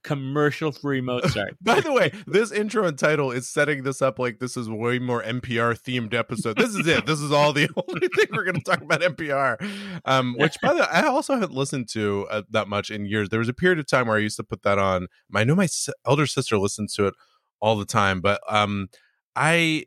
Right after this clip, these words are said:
Speaker 2: it, I can't, I like it, but I, I feel like you gotta go all in on it and listen to,
Speaker 1: Yeah.
Speaker 2: like, N P R, like, wall to wall. I can't,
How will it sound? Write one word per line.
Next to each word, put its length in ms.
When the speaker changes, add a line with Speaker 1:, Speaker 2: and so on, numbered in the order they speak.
Speaker 2:
it, 180
I 120
can't, 360
I 100
like 320
it, 240
but 260
I, 220
I 80
feel 140
like 120
you 100
gotta 160
go 200
all 260
in 140
on 180
it 100
and 80
listen 300
to, 80
Speaker 1:
Yeah. 20
Speaker 2:
like, 140
N 160
P 160
R, 180
like, 180
wall 220
to 80
wall. 380
I 160
can't, 420